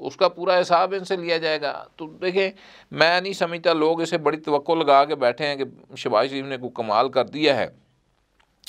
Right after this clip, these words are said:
मकासद तो बड़े क्लियर हैं जी, टाइमिंग जो है वो चूँकि उधर कोर्ट में चल रहा था मामला, तो इधर इन्होंने पार्लियामेंट वाला, इन्होंने basically मुमासलत है जी, जब वो धरना हुआ था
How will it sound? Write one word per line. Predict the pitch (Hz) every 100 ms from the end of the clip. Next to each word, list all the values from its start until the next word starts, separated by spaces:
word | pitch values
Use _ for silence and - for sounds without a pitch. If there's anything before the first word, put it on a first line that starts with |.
| -
मकासद | 143 143 151 160 180
तो | 180
बड़े | 160 180
क्लियर | 180 180 170
हैं | 156
जी, | 160
टाइमिंग | 156 143 143 170 165 151
जो | 147
है | 147
वो | 139 139
चूँकि | 151 151
उधर | 147 151
कोर्ट | - 147 147 151
में | 156 143 120 - _ _ -
चल | 147
रहा | 139 151
था | 147
मामला, | 139 127 123 135 117 - _ _ -
तो | 139
इधर | - 143 143
इन्होंने | 139 139
पार्लियामेंट | 123 127 131 143 139 127 131
वाला, | 123 123 117 - _
इन्होंने | 180 185 185
basically | 165 180 196 185 180 180
मुमासलत | 160 143 143 151 180 170
है | 160 156
जी, | 180 170 143
जब | 151 147
वो | 151
धरना | 123 117 160
हुआ | 175 156 151
था | 160 196